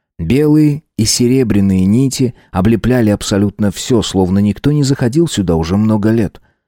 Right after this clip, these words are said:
У одной из стен стоял ряд резных деревянных статуй.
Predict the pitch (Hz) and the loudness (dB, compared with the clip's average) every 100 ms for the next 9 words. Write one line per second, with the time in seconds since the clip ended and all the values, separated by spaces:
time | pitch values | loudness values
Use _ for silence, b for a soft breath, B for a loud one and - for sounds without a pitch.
0 | _ - 98 92 101 92 - - 123 117 | _ -2 -2 0 0 0 -2 -4 -2 0
1 | 92 87 87 82 87 113 110 95 87 87 | -2 -2 0 0 0 0 -2 -2 -2 0
2 | 110 90 92 90 92 92 90 - - 71 | -2 0 0 0 0 0 -4 -6 -4 -6
3 | - 62 | -6 -12